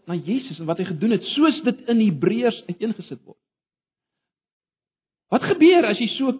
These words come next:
uit 'n bewustheid van jou eie swakheid, gebrokenheid, stikkenheid, tekortkoming, sonde, begin uitkyk na dit wat ons in Hebreërs sien Jesus gedoen het? Wat gebeur?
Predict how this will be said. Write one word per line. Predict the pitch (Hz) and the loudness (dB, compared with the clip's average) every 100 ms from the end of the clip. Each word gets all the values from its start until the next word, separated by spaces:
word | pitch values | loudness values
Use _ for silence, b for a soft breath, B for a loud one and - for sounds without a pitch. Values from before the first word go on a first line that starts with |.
| _ _ _ _ _ _ _ _ _ | _ _ _ _ _ _ _ _ _
uit | 196 | 0
'n | 190 | 4
bewustheid | 202 185 160 170 320 320 247 | 2 2 -4 -2 -2 -4 -6
van | 233 | -4
jou | 214 | -2
eie | 202 254 - | -4 -6 -6
swakheid, | 180 180 170 160 _ _ _ | -4 -4 -6 -8 _ _ _
gebrokenheid, | 165 180 220 214 208 196 - | -10 -2 -2 -2 -6 -8 -12
stikkenheid, | - 190 185 175 175 _ - | -10 -8 -6 -8 -10 _ -16
tekortkoming, | - 196 196 - 180 165 170 - - | -4 -2 -2 -2 -2 -2 -6 -10 -4
sonde, | 185 175 151 156 b b b | -2 0 -2 -4 b b b
begin | - 202 208 | -4 -2 -2
uitkyk | 320 330 - 247 214 - _ _ _ _ _ _ _ _ _ _ _ _ _ _ _ _ _ _ _ _ _ - | 0 -2 0 2 2 -2 _ _ _ _ _ _ _ _ _ _ _ _ _ _ _ _ _ _ _ _ _ -2
na | |
dit | 165 269 | 2 4
wat | 247 | 4
ons | 240 | 2
in | 214 | 2
Hebreërs | 202 185 220 226 | 0 2 2 2
sien | 220 | 0
Jesus | 175 190 196 | 0 -2 -6
gedoen | - 147 | -6 -4
het? | 135 - _ _ _ _ _ _ _ _ _ - | -4 -8 _ _ _ _ _ _ _ _ _ -18
Wat | 196 | -12
gebeur? | 254 220 247 | -10 -6 -8